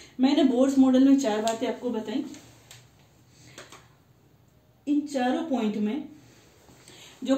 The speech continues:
पहला point मैंने बताया वो ये कि electron जो होते हैं किसी atom के around circular पाथ में fixed orbit में move करते रहता है और there is no change in energy unless and until it is, uh, not, uh,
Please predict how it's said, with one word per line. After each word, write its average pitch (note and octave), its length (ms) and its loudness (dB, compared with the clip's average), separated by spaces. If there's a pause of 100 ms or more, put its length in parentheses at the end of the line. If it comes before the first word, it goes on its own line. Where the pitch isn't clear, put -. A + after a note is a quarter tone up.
पहला C4+ 380 4
point B3 260 0
मैंने G3 180 -4
बताया F#3+ 420 -6 (720)
वो B3+ 160 4
ये D4 260 2
कि D#4+ 120 -2
electron D4 560 2
जो E4+ 100 4
होते B3+ 200 0
हैं C4 80 -4
किसी C#4 240 -2
atom B3+ 440 0
के B3+ 60 2
around B3 240 2
circular C4 400 2
पाथ G#3+ 260 -2
में B3+ 180 4
fixed D#4+ 260 2
orbit G#3+ 340 0
में B3+ 100 4
move B3+ 260 2 (100)
करते G#3+ 260 2
रहता G#3+ 220 -2
है B3 60 4
और A3+ 100 0
there A3+ 200 2
is B3 100 -6
no A3+ 180 -2
change A#3 280 -2
in A3 80 -6
energy G#3 400 -4 (600)
unless C4+ 340 6
and B3 160 0
until A3+ 360 -2
it G#3+ 200 -4
is, F4 180 -2 (340)
uh, F#3+ 300 0
not, A#3+ 420 2
uh, G3+ 320 2